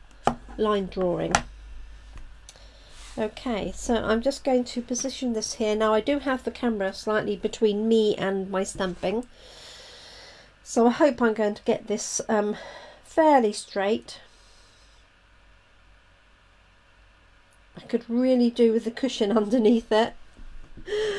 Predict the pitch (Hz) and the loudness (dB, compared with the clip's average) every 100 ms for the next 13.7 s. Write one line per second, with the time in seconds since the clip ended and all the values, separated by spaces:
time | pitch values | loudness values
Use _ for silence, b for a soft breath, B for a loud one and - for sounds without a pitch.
0 | B B B - 214 214 208 214 - - | B B B -6 -2 -2 -2 -6 -8 -6
1 | 247 208 - 185 170 190 - 208 175 214 | -4 -4 -4 -4 -4 -8 -6 -4 0 -2
2 | - - - 202 - 294 311 - 226 - | -4 -12 -8 -8 -4 0 0 -2 -8 -8
3 | 214 196 254 330 - - - - - - | -4 -2 -2 -4 -12 -14 -12 -14 -14 -16
4 | - - - B B B B B - 233 | -16 -18 -16 B B B B B -2 -2
5 | 226 233 226 240 254 262 254 - 226 208 | 0 -4 -4 4 6 6 2 2 4 4
6 | 202 220 B B B - 214 214 208 202 | 4 0 B B B -4 2 4 2 0
7 | - - - - - - - - - - | -8 -18 -20 -20 -18 -16 -14 -14 -12 -2
8 | 247 233 - - 247 220 214 - 185 - | 0 0 -6 -4 2 2 0 -6 -4 -4
9 | - - - - - - - b b b | -8 -18 -16 -16 -16 -16 -14 b b b
10 | b b b b b - - b b b | b b b b b -18 -20 b b b
11 | b - 208 220 - 202 - 190 175 - | b -16 -8 -6 -6 -10 -10 -10 -10 -10
12 | 123 - - - - - - - - b | -12 -12 -16 -20 -20 -16 -14 -12 -12 b
13 | b b b b - 226 226 | b b b b -4 -2 -2